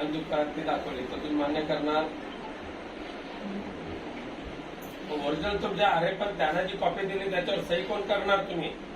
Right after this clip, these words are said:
सही कोण करणार? सही तुमचा ऑथेंटिक अधिकाऱ्याने सही करायला नको तुम्हाला? देणारा घेणारा याचे दोघांची सही कॉमन असते, माहिती आहे ना? ती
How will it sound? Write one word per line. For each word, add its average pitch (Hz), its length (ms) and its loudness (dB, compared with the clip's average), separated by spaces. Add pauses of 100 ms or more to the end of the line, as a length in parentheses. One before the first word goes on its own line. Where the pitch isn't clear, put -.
(1900)
सही - 200 2
कोण 214 140 4
करणार? 190 340 4
सही - 280 0
तुमचा 190 220 2
ऑथेंटिक 180 480 2
अधिकाऱ्याने 180 760 2
सही 160 200 -2
करायला 190 360 0
नको 226 160 2
तुम्हाला? 233 300 4 (2000)
देणारा 180 420 6
घेणारा 175 480 4
याचे 165 340 2
दोघांची 170 440 2
सही 185 180 -2
कॉमन 156 320 0
असते, 160 260 0
माहिती 156 300 2
आहे - 100 4
ना? 127 200 0 (2500)
ती 196 140 4